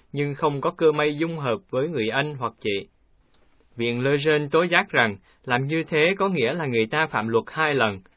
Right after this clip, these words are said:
Để đạt được một phôi thai tương ứng với chức năng mong muốn, các chuyên gia phải cứu xét, chọn lựa và loại bỏ một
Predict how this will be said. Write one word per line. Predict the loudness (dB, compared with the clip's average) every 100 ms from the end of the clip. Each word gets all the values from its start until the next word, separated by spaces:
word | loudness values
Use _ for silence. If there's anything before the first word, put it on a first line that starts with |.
| _ _ _ _
Để | -4 -2
đạt | 0 -2
được | 0 0 0
một | -4 -2
phôi | 0 0
thai | 0 0 0
tương | -2 -2 -2
ứng | -2 -2
với | -2
chức | -2 -2
năng | -2 -2 -2
mong | -2 0
muốn, | 0 0 -8 _ -10
các | -8
chuyên | -4 -4 -2
gia | 2 2 2
phải | -4 -2
cứu | -2
xét, | 0 -2 -2 -6 _ _
chọn | -2 -2
lựa | 0 0 0
và | -2 0
loại | 2 0
bỏ | -2 -2 -2
một | -2